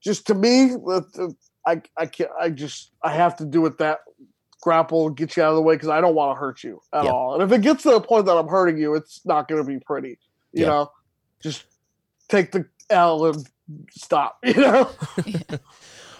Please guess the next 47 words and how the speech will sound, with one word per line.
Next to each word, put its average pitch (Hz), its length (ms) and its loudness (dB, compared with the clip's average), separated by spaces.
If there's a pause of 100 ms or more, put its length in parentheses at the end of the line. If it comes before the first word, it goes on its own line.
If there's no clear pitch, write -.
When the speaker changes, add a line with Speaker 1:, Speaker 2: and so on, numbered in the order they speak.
(140)
Speaker 2:
Well, 160 360 2
so 160 600 0 (540)
what 135 380 0
is 220 160 -2
it - 240 -4
for 151 240 -8
you 139 400 -4
that 113 400 -6
you're 127 160 -6
going 120 340 -2
after 113 300 -6
now? 104 280 -6
Because 110 240 -8
again, 127 240 -4
I've 120 160 -4
mentioned 113 440 -6
that 104 320 -2 (640)
you 123 180 -4
have 139 160 -2
your 117 100 -6
hands 120 320 -6
in 104 80 -10
so 123 160 -4
many 135 160 -4
different 120 300 -8
things. 107 540 -10
You 113 100 -8
have 123 240 -4
this 123 160 -6
school. 107 560 -6 (300)
Like, 131 240 -4 (220)
what 123 280 -6
are 151 80 2
you 131 200 -4
wanting 120 320 -6
to 110 80 -6
do? 117 220 -4
Like, 110 220 -6
what 117 180 -2
is 120 160 -4
your, 120 440 -4
what 127 320 -2
is 123 160 -4
your 127 200 -2
definition 117 680 -4
of 95 100 -10
happiness? - 840 -12